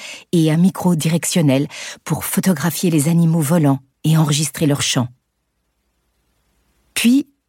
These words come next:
Alice a voulu passer à un niveau d'expérience supérieur. Elle a donc tenté avec son père le parachutisme. Elle garde un souvenir ému de son saut au-dessus des pyramides du plateau de Gizeh, près du Caire. Une minute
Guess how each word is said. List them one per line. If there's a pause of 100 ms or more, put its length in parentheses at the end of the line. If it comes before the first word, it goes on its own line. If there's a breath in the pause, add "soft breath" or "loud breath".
(260)
Alice
a
voulu
passer
à
un
niveau
d'expérience
supérieur. (760 soft breath)
Elle
a
donc
tenté
avec
son
père (520)
le
parachutisme. (1040)
Elle
garde
un
souvenir
ému
de
son
saut
au-dessus
des
pyramides
du
plateau
de
Gizeh, (200 loud breath)
près
du
Caire. (960)
Une
minute